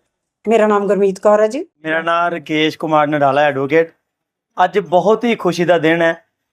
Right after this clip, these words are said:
Speaker 2: ਕਿ ਸਾਡੇ ਆਦਰਨੀਏ ਪ੍ਰਧਾਨ ਮੰਤਰੀ, ਸਾਰੇ ਦੁਨੀਆ ਦੇ ਹਰਮਨ ਪਿਆਰੇ ਨੇਤਾ, ਇੰਡੀਆ ਦੀ ਆਨ ਬਾਨ ਸ਼ਾਨ ਜੀ ਦਾ ਜਨਮ ਦਿਨ ਹੈ ਔਰ ਇਹ ਜਨਮ ਦਿਨ ਅਸੀਂ ਅੱਜ ਖੂਨ ਦਾਨ ਕਰਕੇ ਮਨਾ ਰਹੇ ਹਾਂ।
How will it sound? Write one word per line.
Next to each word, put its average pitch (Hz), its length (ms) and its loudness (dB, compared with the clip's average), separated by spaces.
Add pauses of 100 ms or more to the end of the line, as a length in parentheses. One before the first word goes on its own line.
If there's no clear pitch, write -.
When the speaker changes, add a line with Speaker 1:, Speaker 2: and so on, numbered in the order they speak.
Speaker 2:
ਕਿ 175 100 -4
ਸਾਡੇ 175 340 2
ਆਦਰਨੀਏ 170 800 0
ਪ੍ਰਧਾਨ 170 480 0
ਮੰਤਰੀ, 156 680 -2 (360)
ਸਾਰੇ 202 440 2
ਦੁਨੀਆ 202 580 0
ਦੇ 175 380 -2 (300)
ਹਰਮਨ 214 680 0
ਪਿਆਰੇ 208 440 2
ਨੇਤਾ, 190 720 0 (600)
ਇੰਡੀਆ 226 340 2
ਦੀ 240 260 0
ਆਨ 226 380 4
ਬਾਨ 208 340 2
ਸ਼ਾਨ 190 340 0
ਜੀ 180 100 -4
ਦਾ 175 80 2
ਜਨਮ 175 440 0
ਦਿਨ 170 180 0
ਹੈ 160 260 0 (260)
ਔਰ 208 100 4
ਇਹ 233 160 6
ਜਨਮ 202 280 0
ਦਿਨ 202 260 4
ਅਸੀਂ 214 380 -2 (200)
ਅੱਜ 180 120 0 (100)
ਖੂਨ 202 460 -2
ਦਾਨ 175 300 4
ਕਰਕੇ 170 420 -2
ਮਨਾ 151 340 0
ਰਹੇ 123 200 -4
ਹਾਂ। 120 120 -10